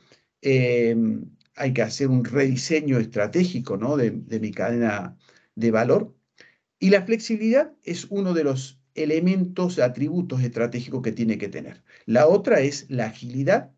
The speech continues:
Una, el tiempo es, es clave porque mientras menos tiempo es, eh, pase entre el momento de la necesidad de la orden de compra y la entrega a mi planta,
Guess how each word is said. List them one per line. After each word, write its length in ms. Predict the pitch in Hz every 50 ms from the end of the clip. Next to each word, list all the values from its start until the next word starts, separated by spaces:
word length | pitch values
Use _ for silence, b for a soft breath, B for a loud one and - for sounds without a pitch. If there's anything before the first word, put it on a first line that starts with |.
| _ _ _ _ _ _ _ _
Una, 580 | - 139 139 131 127 123 120 117 117 113 110 113 110 110 - -
el 200 | 135 131 131 -
tiempo 400 | 170 180 208 220 185 - 175 147
es, 120 | 131 131 - - -
es 160 | - 131 131 -
clave 380 | - 165 190 202 185 185 175
porque 280 | 180 143 120 113 - 113
mientras 360 | 117 117 113 110 113 110 110
menos 560 | 120 131 160 185 196 175 170 - - - b b b b b b b b b _
tiempo 680 | _ 151 165 165 160 156 135 131 131 147 147 147 147 b b b b b b _
es, 440 | - - 117 113 110 - - - _ _
eh, 240 | 123 127 123 - - - - - - - - _ _ _ _ _
pase 520 | - 185 175 131 - - 143 131 123 131 -
entre 500 | 123 127 120 113 110 117 117 120 117 113
el 100 | 113 110
momento 520 | 110 110 113 117 139 143 143 143 139 127
de 200 | 120 117 113 110
la 140 | 110 110 107
necesidad 720 | 113 117 110 110 - 113 110 - 117 110 117 135 143 139
de 140 | 127 117 113
la 180 | 113 113 110 117
orden 280 | 123 131 131 135 127
de 140 | 120 131 117
compra 400 | - 131 135 135 131 - 113 110
y 80 | 107 107 107
la 100 | 110 113
entrega 580 | 110 113 110 - 131 135 135 131 117 - - b b b b b b b
a 140 | _ 127 131
mi 160 | 135 135 135
planta, 600 | 135 131 156 160 175 202 214 214 - 277 269 277